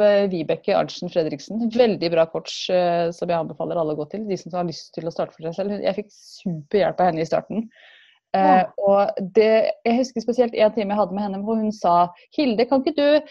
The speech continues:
Speaker 1: eh, jeg snakket om, eh, at jeg hadde så lyst til å jobbe gratis for en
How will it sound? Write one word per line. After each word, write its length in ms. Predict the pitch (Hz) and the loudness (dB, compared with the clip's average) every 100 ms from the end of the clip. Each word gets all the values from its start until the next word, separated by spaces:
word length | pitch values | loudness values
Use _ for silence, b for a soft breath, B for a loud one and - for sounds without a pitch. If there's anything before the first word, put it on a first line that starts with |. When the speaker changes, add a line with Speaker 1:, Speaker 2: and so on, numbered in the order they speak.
| B B _ - | B B _ 4
Speaker 1:
eh, 420 | 226 226 226 226 226 | 8 8 8 6 2
jeg 200 | - 240 240 | 0 0 0
snakket 300 | 247 165 170 | -4 -4 -2
om, 320 | 175 190 190 | -2 -4 -4
eh, 600 | 190 185 185 180 180 180 - _ _ _ - _ 180 | -4 -4 -4 -4 -6 -10 -12 _ _ _ -20 _ -2
at 80 | |
jeg 100 | 214 | 0
hadde 180 | 214 180 160 | 2 0 0
så 100 | 202 | -2
lyst 280 | 175 - - | -4 -6 -2
til 100 | 185 | 0
å 80 | 190 | 2
jobbe 760 | 208 175 143 _ 170 175 175 | 2 0 -8 _ 2 2 2
gratis 800 | 160 175 156 151 _ - 202 - - | 0 2 0 -2 _ -2 -2 -4 -2
for 160 | 185 180 | 2 2
en 640 | 196 - 165 165 165 180 | 0 -2 0 2 0 -4